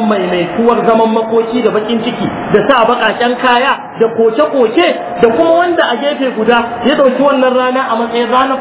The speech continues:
farin ciki da minna da annashuwa da cika ciki, dukkaninsu sun saba wa sunnar shugaban halitta Annabi sallallahu alaihi wa sallam. Yan uwa masu daraja,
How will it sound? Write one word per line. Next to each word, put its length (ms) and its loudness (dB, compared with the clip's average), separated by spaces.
farin 240 -2
ciki 240 -4
da 80 6
minna 400 4
da 160 2
annashuwa 720 0
da 160 2
cika 240 0
ciki, 320 2
dukkaninsu 560 2
sun 160 2
saba 320 2
wa 240 -2
sunnar 560 -2
shugaban 480 2
halitta 460 0
Annabi 400 -2
sallallahu 480 0
alaihi 400 -2
wa 80 0
sallam. 320 -4
Yan 160 0
uwa 180 4
masu 220 -2
daraja, 400 -2